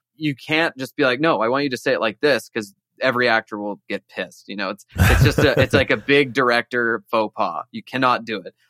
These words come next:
Speaker 1: Line reading is, like, the cardinal sin of directing. But with kids, they don't know that, for one, and they don't know what they need to do 'cause they don't have that experience. So there is a little bit of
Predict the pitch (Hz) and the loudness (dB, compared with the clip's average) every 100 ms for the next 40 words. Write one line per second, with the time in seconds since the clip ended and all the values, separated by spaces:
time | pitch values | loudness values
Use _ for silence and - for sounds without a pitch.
0 | - 113 123 123 123 120 117 113 113 - | -4 0 0 0 0 0 0 -2 -4 -6
1 | 110 - 127 123 120 117 104 - - 117 | -12 0 2 2 0 -2 -4 -8 -4 -2
2 | 101 87 104 110 104 - 87 90 - - | -4 -8 -6 -2 -2 -4 -12 -18 -20 -20
3 | - - 127 151 147 214 202 139 - 143 | -20 -4 0 0 2 2 2 0 0 2
4 | 147 117 139 156 113 101 - 110 113 139 | 2 2 0 2 2 0 -4 -6 -2 0
5 | 113 107 - 131 139 147 156 131 139 139 | 0 -2 -6 -2 2 4 2 0 0 0
6 | 139 131 123 123 123 117 104 - 139 139 | 2 0 0 0 0 -2 -6 -2 0 0
7 | 117 107 113 110 107 104 98 143 123 - | -2 -2 0 -2 -2 -4 -4 -4 -4 -2
8 | 123 113 143 143 156 151 156 139 127 107 | -2 2 2 2 2 2 2 2 2 2
9 | 117 110 98 | 2 2 -2